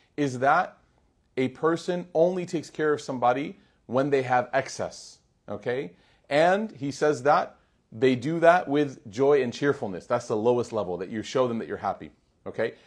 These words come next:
There's a story that a scholar tells. His name is Ibn Shubruma, and he says that, uh, he fulfilled, he fulfilled the need of somebody else.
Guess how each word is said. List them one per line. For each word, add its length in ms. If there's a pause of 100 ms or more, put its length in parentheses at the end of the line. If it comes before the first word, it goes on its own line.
There's 140
a 40
story 420
that 140
a 60
scholar 380
tells. 340
His 100
name 120
is 100
Ibn 240
Shubruma, 560 (420)
and 140
he 100
says 320
that, 340 (400)
uh, 480 (100)
he 180
fulfilled, 720 (260)
he 140
fulfilled 800
the 80
need 280
of 100
somebody 440
else. 460